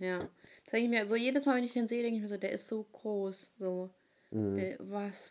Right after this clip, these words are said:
Speaker 1: was soll ich genau mit dem anfangen? Weil ich mir vorstelle, der ist auf meinem Schoß und ich will irgendwas gucken und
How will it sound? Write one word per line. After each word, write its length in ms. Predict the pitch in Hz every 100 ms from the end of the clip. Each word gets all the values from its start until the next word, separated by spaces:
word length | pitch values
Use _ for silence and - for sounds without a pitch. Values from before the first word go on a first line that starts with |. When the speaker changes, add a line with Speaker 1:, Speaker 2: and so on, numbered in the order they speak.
| _
Speaker 1:
was 200 | 220 226 226
soll 80 | 220
ich 100 | -
genau 200 | 208 202
mit 100 | 190
dem 100 | 196
anfangen? 360 | 190 185 170 196
Weil 120 | 196
ich 80 | 220
mir 120 | 214
vorstelle, 400 | 233 233 214 190
der 100 | 190
ist 100 | 202
auf 140 | 202
meinem 160 | 202 185
Schoß 500 | - 233 233 226 -
und 240 | 180 180 - _ - - _
ich 100 | -
will 100 | 196
irgendwas 480 | 196 208 196 180 180
gucken 720 | - 240 - 202 190 190 - -
und 300 | 180 180